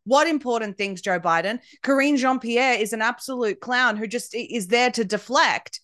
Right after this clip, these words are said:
and is literally only there because she's black and because she's a lesbian, because it's a, it's a diversity, uh, inst-, installation,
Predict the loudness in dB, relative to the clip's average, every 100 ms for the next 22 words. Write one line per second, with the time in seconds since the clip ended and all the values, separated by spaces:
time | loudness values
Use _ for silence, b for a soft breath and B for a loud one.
0 | B -6 0 2 0 -2 -2 0 -2 0
1 | 0 0 0 0 0 0 -2 0 2 4
2 | 2 -2 -4 -4 -6 -8 0 2 2 -2
3 | -6 -6 -6 -4 -4 -2 2 2 0 -2
4 | -4 -4 -4 -4 -2 0 0 0 -6 -4
5 | 0 2 2 4 4 2 0 -2 -4 -6
6 | _ -2 2 4 4 2 -4 -4 -4 -4
7 | -4 -4 -2 0 0 -2 -6 -8